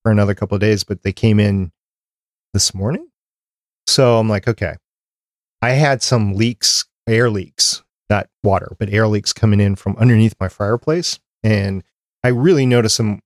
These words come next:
in the winter when I'm in the workout room. And I can just feel this cold breeze coming in. The only place it can be coming from is the underside of the fireplace.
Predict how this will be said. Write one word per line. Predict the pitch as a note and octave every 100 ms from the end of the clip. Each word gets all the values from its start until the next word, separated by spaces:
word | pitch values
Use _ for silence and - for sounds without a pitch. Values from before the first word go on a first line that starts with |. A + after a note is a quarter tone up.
| _ _
in | B2+ A#2
the |
winter | G2 A#2 A2 G2
when | F#2+ G2+
I'm | G2+
in | G2+ G2+ F#2 G2+
the | F#2+ F#2 F2+ E2 _ _ _ _ _ _ _ A2+
workout | B2+ G2+ -
room. | F#2 F2 E2 _ _ _ _ _ _ _ _ A#2+
And | A2
I | G#2
can | A#2 G#2
just | A2 -
feel | C#3+ A#2
this | G2+ -
cold | - - F2+
breeze | G#2+ C3 -
coming | G2 F2
in. | F2+ _ _ _ _ _ _ _ -
The | A#2
only | A#2 B2 G#2+
place | - G#2+ -
it | -
can | G2+
be | G2+
coming | - G#2 F#2
from | G#2 G2+
is | F#2
the | G#2
underside | G2 F#2+ - G2
of | F#2
the | F#2+
fireplace. | - C3 - _ -